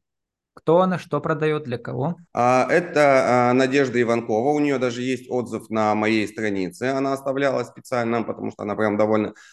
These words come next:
Speaker 2: Она, а, нумеролог, таролог, астролог, получается. Она, а, непосредственно помогает в большей степени,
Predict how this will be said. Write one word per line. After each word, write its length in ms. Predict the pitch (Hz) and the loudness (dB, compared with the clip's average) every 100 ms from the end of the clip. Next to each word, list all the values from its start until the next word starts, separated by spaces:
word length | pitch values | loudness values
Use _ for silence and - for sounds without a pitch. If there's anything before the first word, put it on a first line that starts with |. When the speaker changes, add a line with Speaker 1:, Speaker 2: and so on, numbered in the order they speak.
| - | -12
Speaker 2:
Она, 480 | 110 123 190 208 180 - _ _ _ _ _ - - | -2 0 2 0 -4 -10 _ _ _ _ _ -14 -6
а, 340 | 120 110 107 | -2 2 4
нумеролог, 840 | 127 143 135 170 196 180 175 - - _ _ | 6 6 6 6 6 4 0 -6 -20 _ _
таролог, 800 | 120 117 151 165 160 147 - - _ _ _ _ | -2 2 6 6 6 2 0 -14 _ _ _ _
астролог, 840 | - 110 - 135 165 160 147 - - - _ | -8 -6 0 4 6 6 4 2 -10 -20 _
получается. 640 | 120 117 123 113 104 - 104 | -14 -8 -2 0 0 -2 -4
Она, 400 | 127 135 110 - | 0 2 2 0
а, 420 | 104 101 104 101 | -2 0 0 0
непосредственно 640 | 101 113 110 139 139 123 110 | -2 -2 -2 -4 -4 -4 -4
помогает 760 | 107 104 104 131 135 123 - - _ _ _ | -4 -4 2 4 4 2 -6 -20 _ _ _
в 180 | - 104 | -16 -4
большей 300 | 127 127 120 | -2 -2 -6
степени, 840 | - 131 - 117 117 110 107 104 | -2 -2 -2 -2 0 0 0 -2